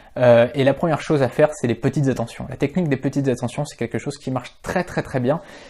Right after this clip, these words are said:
Et je l'ai vu, en fait, quand j'étais, euh, commercial. Donc un jour, en fait, je prends un rendez-vous chez une dame. Je vous raconte une petite histoire. Je prends un rendez-vous chez une dame et puis, euh, la dame me dit, « Voilà, bah tiens, euh, le jour du rendez-vous, ça sera mon anniversaire. » Donc c'était genre deux jours plus tard.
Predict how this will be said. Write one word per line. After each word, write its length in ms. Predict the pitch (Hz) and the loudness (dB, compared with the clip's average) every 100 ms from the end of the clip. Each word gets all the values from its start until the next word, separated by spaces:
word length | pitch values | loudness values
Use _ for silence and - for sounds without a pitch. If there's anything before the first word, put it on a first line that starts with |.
| - - | -20 0
Et 140 | 147 | 4
je 80 | 147 | 6
l'ai 100 | 165 | 6
vu, 160 | 170 208 | 6 4
en 60 | |
fait, 220 | 156 185 | 4 2
quand 100 | - | 0
j'étais, 360 | 123 123 - 160 | -2 0 2 4
euh, 140 | 127 | 4
commercial. 720 | 113 156 143 - - 160 127 - | 4 2 2 2 4 4 4 -2
Donc 280 | 123 123 127 | -4 -2 -2
un 80 | |
jour, 160 | 123 175 | 2 2
en 80 | 139 | 2
fait, 180 | 170 165 | 2 -2
je 80 | |
prends 180 | - 123 | -2 -2
un 60 | 113 | 2
rendez-vous 320 | 135 143 143 | 4 2 2
chez 160 | - 113 | -2 -2
une 120 | 110 | 0
dame. 240 | 135 175 - - - - | 0 -2 -4 -14 -20 -4
Je 60 | |
vous 60 | 120 | -2
raconte 260 | 120 135 | 0 2
une 80 | 147 | 0
petite 160 | 131 - | 0 -4
histoire. 400 | 113 - 165 165 - - - | -2 6 6 6 -4 -16 -16
Je 120 | - - | -14 -6
prends 160 | 190 | 0
un 60 | 175 | 2
rendez-vous 240 | 147 147 | 4 4
chez 160 | 151 143 | 2 0
une 80 | 127 | 2
dame 280 | 180 214 160 | 4 4 2
et 80 | 131 | -2
puis, 440 | - - 202 208 147 | -2 2 4 4 4
euh, 800 | 123 120 120 117 113 110 110 107 | 4 6 6 6 8 8 6 4
la 140 | 117 | 2
dame 220 | 117 185 165 | 4 4 2
me 80 | |
dit, « 120 | 135 180 | 2 6
Voilà, 220 | 143 175 | 6 6
bah 80 | 123 | 4
tiens, 220 | - 196 | 0 0
euh, 320 | 139 120 110 | 2 2 2
le 140 | 113 123 | 2 2
jour 220 | 135 165 | 2 0
du 140 | 131 120 | 0 0
rendez-vous, 340 | 117 123 185 | 2 2 0
ça 140 | - | -2
sera 140 | 123 175 | 0 2
mon 120 | 165 | 2
anniversaire. » 460 | 139 143 131 - - | 2 0 0 -2 -4
Donc 140 | - | -6
c'était 220 | - - 120 | -4 0 0
genre 160 | 123 | 0
deux 120 | 123 | 0
jours 200 | 127 143 | 0 0
plus 120 | - 117 | -2 -2
tard. 220 | 147 | 0